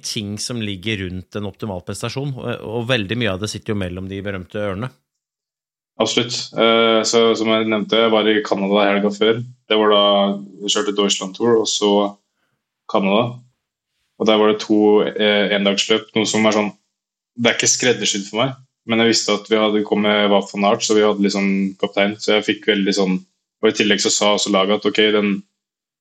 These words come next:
Speaker 2: det var lørd-, eh, det var løp fredag og søndag,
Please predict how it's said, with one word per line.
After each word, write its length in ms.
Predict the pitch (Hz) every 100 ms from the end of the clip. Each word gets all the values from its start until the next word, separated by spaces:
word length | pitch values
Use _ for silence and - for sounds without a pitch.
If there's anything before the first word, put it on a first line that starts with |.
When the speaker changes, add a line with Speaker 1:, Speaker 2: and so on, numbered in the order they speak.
| _ _ _
Speaker 2:
det 120 | 107 107
var 80 | 107
lørd-, 380 | 104 101 101 95
eh, 240 | 107 101 107
det 80 |
var 120 | 107 104
løp 220 | 104 -
fredag 480 | - - 104 95 101
og 60 | 98
søndag, 480 | 95 92 92 123